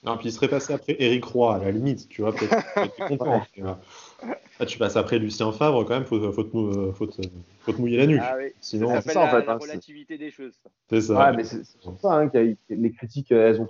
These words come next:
Speaker 2: elles ont surtout été sur ça. Quand, quand tu passes de Puel, puis Favre, et que tu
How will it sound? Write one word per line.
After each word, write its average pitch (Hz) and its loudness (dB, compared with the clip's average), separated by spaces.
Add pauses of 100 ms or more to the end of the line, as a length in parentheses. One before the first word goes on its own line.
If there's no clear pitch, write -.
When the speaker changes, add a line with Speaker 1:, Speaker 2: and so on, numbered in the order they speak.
Speaker 2:
elles 113 0
ont 110 -4
surtout - -6
été 117 2
sur 117 -8
ça. 143 6
Quand, 107 2
quand 120 -2
tu 117 -14
passes 113 2
de 113 0
Puel, 120 6
puis 113 -4
Favre, 110 2 (480)
et 123 10
que 123 4
tu 120 6